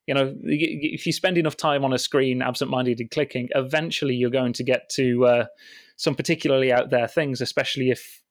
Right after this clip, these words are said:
other people on your Facebook newsfeed are already believing this stuff.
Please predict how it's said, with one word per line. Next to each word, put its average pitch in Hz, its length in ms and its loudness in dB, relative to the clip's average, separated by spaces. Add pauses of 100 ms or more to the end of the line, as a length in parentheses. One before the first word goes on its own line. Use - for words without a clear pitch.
(120)
other 139 160 4
people 131 340 0
on 123 160 2
your 123 380 2
Facebook 135 440 -2
newsfeed 139 560 0 (440)
are 143 140 4
already 123 220 4
believing 131 440 0
this 113 160 -4
stuff. - 420 -6